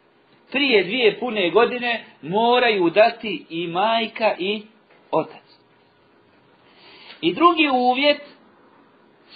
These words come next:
savjetovanje. Da se savjetuju i konsultuju sa stručnim licima u pogledu toga. Da li je bolje za dijete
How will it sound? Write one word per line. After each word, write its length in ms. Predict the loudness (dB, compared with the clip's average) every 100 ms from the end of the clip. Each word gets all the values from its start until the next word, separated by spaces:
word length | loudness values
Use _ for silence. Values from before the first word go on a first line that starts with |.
| -2
savjetovanje. 1040 | 4 4 4 0 -4 -4 -4 -2 -4 -8 -16 _ _ _ _ _ _ _ _ _ _ -20 -20 _
Da 200 | 0 0
se 260 | 0 -6 -6 -2
savjetuju 960 | 2 4 2 0 -8 -10 -6 -4 -4 -6
i 220 | -10 -6
konsultuju 960 | -6 -6 -6 -8 -10 -8 -8 -6 -6
sa 420 | -6 0 2 2 0 -14 _
stručnim 720 | -20 -2 0 0 -2 -4 -4
licima 500 | -2 -4 -4 -8 -4
u 120 | -4 0
pogledu 420 | -2 -2 -4 -4
toga. 380 | 0 0 0 -12 _ _ _ _ _ _ _ _ _ _ _ _ _ _ _ _ -20 -20 _ _ _ _ -4
Da 260 | 4 6
li 160 | 6 2
je 180 | 0 2
bolje 460 | 2 2 0 -4 -10 _ _ _ _ _ _ _
za 200 | -6 -4
dijete 600 | 0 4 4 4 -2 -14